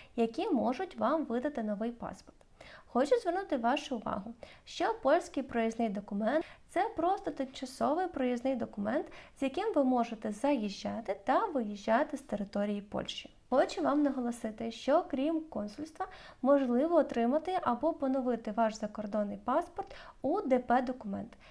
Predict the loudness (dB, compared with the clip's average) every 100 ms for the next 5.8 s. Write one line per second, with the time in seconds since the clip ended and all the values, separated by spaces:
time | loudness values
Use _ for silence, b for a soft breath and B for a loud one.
0 | B 0 2 4 2 2 2 4 2 4
1 | 2 2 0 0 2 2 2 2 2 2
2 | 2 2 4 0 0 -2 -2 -6 -8 0
3 | 2 0 -6 -8 B B B 4 6 4
4 | -2 -4 -4 0 4 4 4 0 0 2
5 | 2 2 -2 -6 -4 -2 0